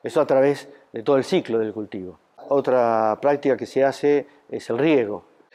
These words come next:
La densidad tiene que andar entre cincuenta y sesenta bolsas por hectárea y el rendimiento en industria ahora debe estar en cuarenta y cinco toneladas, cuando vino McCain acá era treinta y tres. Hay productores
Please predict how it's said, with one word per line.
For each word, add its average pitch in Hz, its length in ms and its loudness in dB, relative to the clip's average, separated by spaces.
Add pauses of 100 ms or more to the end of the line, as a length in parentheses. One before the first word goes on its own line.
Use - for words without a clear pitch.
(160)
La 165 100 4
densidad 208 680 2 (180)
tiene 151 200 0
que 143 60 0
andar 147 200 2
entre 131 180 0
cincuenta 143 480 0
y - 20 -8
sesenta 127 380 -2
bolsas 135 280 0
por 120 160 -2
hectárea 151 720 0 (240)
y 123 420 -2
el 117 260 -6
rendimiento 156 800 0 (160)
en 127 140 -6
industria 147 320 2
ahora 160 180 4
debe 139 160 4
estar 143 300 -2
en 113 180 -4
cuarenta 110 420 -2
y 110 40 -4
cinco 139 360 -2
toneladas, 123 520 0
cuando 117 400 -6
vino 156 180 -4
McCain 143 300 -2
acá 143 160 -2
era 135 100 0
treinta 113 340 -6
y 113 60 -6
tres. - 500 -6
Hay 185 140 0
productores 170 800 0